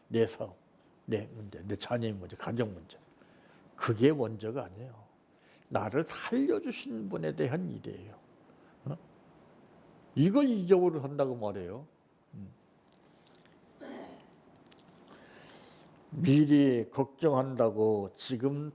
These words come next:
당장 무엇이 절대로 나오지 않습니다. 아. 그 제가 항상 당부드리는 말씀이 좋은 생각하고 좋은 말하자. 음?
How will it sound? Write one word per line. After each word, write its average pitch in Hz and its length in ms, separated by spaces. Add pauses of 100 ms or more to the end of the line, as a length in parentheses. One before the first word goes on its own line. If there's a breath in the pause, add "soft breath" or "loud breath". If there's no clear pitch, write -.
당장 127 800
무엇이 127 920 (760 soft breath)
절대로 311 800
나오지 202 320
않습니다. - 480 (1400)
아. - 320 (1080)
그 196 140
제가 165 260
항상 151 500
당부드리는 135 540
말씀이 123 500 (540 soft breath)
좋은 160 460
생각하고 135 600
좋은 165 400
말하자. - 440 (680)
음? 135 120